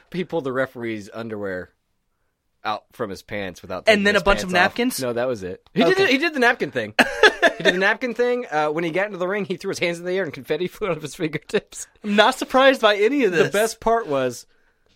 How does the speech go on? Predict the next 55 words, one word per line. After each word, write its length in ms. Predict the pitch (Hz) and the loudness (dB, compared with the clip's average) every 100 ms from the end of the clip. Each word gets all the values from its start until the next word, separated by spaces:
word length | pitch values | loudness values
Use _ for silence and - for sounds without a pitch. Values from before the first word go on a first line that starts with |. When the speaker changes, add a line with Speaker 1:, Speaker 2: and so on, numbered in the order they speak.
| _ - - | _ -20 -20
Speaker 1:
he, 160 | - - | -20 -14
he 140 | 170 233 | -2 0
had 100 | 185 | 0
the 60 | |
face 200 | - 220 | -2 0
paint 180 | - 196 | 4 2
of 60 | 156 | 2
a 60 | |
mime. 460 | 165 208 214 123 120 - - _ _ _ _ _ _ | -2 0 0 0 -6 -10 -12 _ _ _ _ _ _
So 160 | - 254 | 0 2
he 120 | 302 | 2
either 120 | 320 | 0
didn't 220 | 226 285 | -2 2
know 80 | 247 | 6
what 100 | 240 | 6
a 40 | |
mime 280 | 190 208 269 | 6 2 2
was 260 | 269 269 254 | 2 2 2
or 100 | 180 | 0
he 40 | |
didn't 160 | 175 285 | 0 2
know 120 | 240 | 4
what 100 | 233 | 4
a 40 | |
magician 400 | 190 170 233 240 | 2 -2 -4 0
was 200 | 233 240 | 2 2
or 180 | - 160 | 2 -2
he 140 | 147 156 | -2 -4
thought 360 | - 190 208 | 0 0 2
he 120 | 175 | -2
was, 180 | 196 165 - _ | -2 -4 -8 _
they 180 | 165 160 | -4 0
thought 180 | 175 175 | 0 0
they 80 | |
were 120 | 180 165 | -2 0
the 120 | 147 | -2
same 260 | 190 185 | 0 -4
thing. 360 | 156 180 233 349 _ _ _ _ _ _ | -2 -2 -2 -4 _ _ _ _ _ _
He 100 | - | -4
did 160 | 233 285 | 0 2
nothing 240 | 262 262 | 2 2
like 160 | 254 226 | 0 0
a 40 | |
mime, 200 | 220 277 | 0 0
but 140 | 180 175 | 0 -2
he 100 | - | -2
had 140 | 277 | -2
his 100 | 262 | -4
face 220 | - 302 - | -6 -8 -4
painted 240 | 262 226 | -2 -2
like 100 | 226 | -4
a 60 | 196 | -6
fucking 320 | - 277 214 | -8 -8 -6
mime. 360 | 226 294 117 92 - | -4 -4 -6 -8 -8
Speaker 2:
Alrighty. 720 | 135 127 123 117 123 - 302 | -6 -4 -4 -4 -6 -6 -8